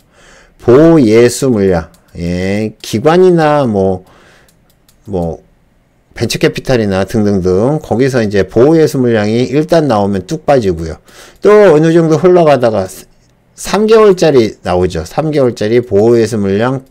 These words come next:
나오죠. 그러면 뚝 떨어지고, 그 다음에 좀 올라오려고 그러다가 보면 육 개월짜리가 나와요.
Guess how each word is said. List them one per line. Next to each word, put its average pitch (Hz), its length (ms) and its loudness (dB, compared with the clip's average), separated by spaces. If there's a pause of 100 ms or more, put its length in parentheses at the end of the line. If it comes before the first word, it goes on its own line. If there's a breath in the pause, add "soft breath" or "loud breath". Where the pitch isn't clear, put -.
(160)
나오죠. 85 500 -2 (420 soft breath)
그러면 123 300 -2
뚝 165 180 -6
떨어지고, 82 560 -2 (360 soft breath)
그 131 120 -2
다음에 180 340 2
좀 196 200 2
올라오려고 165 600 6
그러다가 139 320 2
보면 127 440 0
육 104 140 -8
개월짜리가 156 640 2
나와요. 80 460 -6